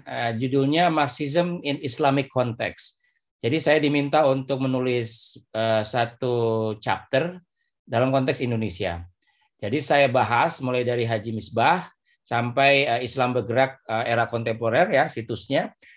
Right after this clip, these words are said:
Muhammad Al-Fayyad dan teman-teman yang lain, The Indo Progress juga. Jadi cocok sekali nih, eh, Nadif. <laughs> Pas ya. Jadi betul. Nah, ini menurut saya progres-, Islam progresif yang punya,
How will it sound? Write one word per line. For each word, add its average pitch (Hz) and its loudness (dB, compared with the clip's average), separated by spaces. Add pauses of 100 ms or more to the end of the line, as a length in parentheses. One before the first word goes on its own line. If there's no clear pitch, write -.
(140)
Muhammad 120 2
Al-Fayyad 117 2
dan 113 -2
teman-teman 117 -2
yang 113 -4
lain, 113 2 (100)
The 131 -4
Indo 110 -2
Progress 113 -2
juga. 151 -2 (800)
Jadi 160 0
cocok 160 2
sekali 185 4
nih, 156 2 (140)
eh, 131 0
Nadif. 143 0 (840)
<laughs> - -10
Pas 180 4 (140)
ya. 104 -2 (480)
Jadi 165 6
betul. 156 6 (760)
Nah, 139 2
ini 165 0
menurut 190 0
saya 139 -2
progres-, 139 -2
Islam 147 -4
progresif 123 -2
yang 135 0
punya, 123 -2